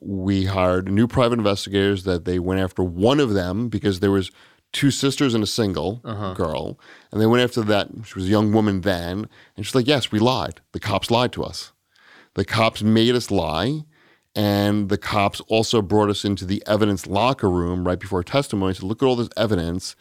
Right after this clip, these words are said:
Speaker 1: Don't you want to put Marty away?'"
Speaker 2: Wow.
Speaker 1: There were so many things that went wrong even before the jury came back guilty.
Speaker 2: Mm-hmm.
Speaker 1: Evidence was withheld. And, and, you know, I tell everybody, you know, "What is the most powerful law firm and the biggest law firm in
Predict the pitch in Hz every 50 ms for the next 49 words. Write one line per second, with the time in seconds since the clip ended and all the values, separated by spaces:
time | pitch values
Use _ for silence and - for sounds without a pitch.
0 | _ - _ _ _ - 107 110 107 - 113 107 107 104 - - 104 90 90 90
1 | 90 92 87 85 80 80 - - - - - _ _ _ _ _ _ _ _ _
2 | _ _ _ _ _ _ _ _ _ _ _ - - 95 95 95 90 87 85 85
3 | - _ _ _ _ _ _ _ _ _ _ _ - 98 98 98 117 117 117 110
4 | - - - - - 151 156 170 190 202 202 190 165 - - 143 139 127 107 120
5 | 120 101 107 110 107 - - 98 92 98 95 98 101 - - _ _ _ - 175
6 | 185 202 208 185 208 208 202 180 143 131 120 113 104 - - - - - - 135
7 | 143 139 120 92 73 60 58 62 78 107 - _ _ _ _ _ _ _ _ _
8 | _ _ _ - 107 113 98 - 107 110 110 101 87 - - 104 95 92 85 80
9 | - - 80 80 - - - - - - - _ - 117 104 104 107 98 92 90
10 | _ _ _ _ _ _ _ - 117 127 131 135 131 - 123 120 104 104 104 113
11 | 107 110 113 101 98 101 101 101 98 - - 110 113 110 95 - - 123 139 123
12 | - - 147 143 143 151 165 175 - - 185 175 165 170 151 104 110 90 82 85
13 | 85 82 - - _ _ _ _ - - _ _ _ - 107 104 82 101 95 135
14 | 160 190 190 180 180 170 160 - - - - - 117 123 135 131 - - 139 131
15 | 120 107 104 101 101 101 - 107 98 92 87 80 - 101 104 113 120 - 95 92
16 | 92 90 - 98 90 90 90 90 92